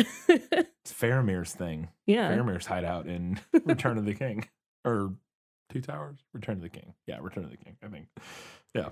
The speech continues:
Speaker 2: absolutely. So, uh, we get towards the end here. Friar Tuck, uh, is in his church, and the, at this point, the prince has heard this, the, what is this name of the song? Like, s-
Speaker 1: Oh,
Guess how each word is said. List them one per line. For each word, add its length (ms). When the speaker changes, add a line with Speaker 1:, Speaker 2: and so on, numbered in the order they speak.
Speaker 2:
absolutely. 580
So, 380
uh, 460
we 140
get 260
towards 340
the 180
end 220
here. 460
Friar 480
Tuck, 560
uh, 300
is 140
in 120
his 220
church, 480
and 380
the, 340
at 180
this 180
point, 240
the 80
prince 340
has 280
heard 360
this, 400
the, 260
what 160
is 100
this 140
name 200
of 80
the 60
song? 320
Like, 220
s- 180
Speaker 1:
Oh, 320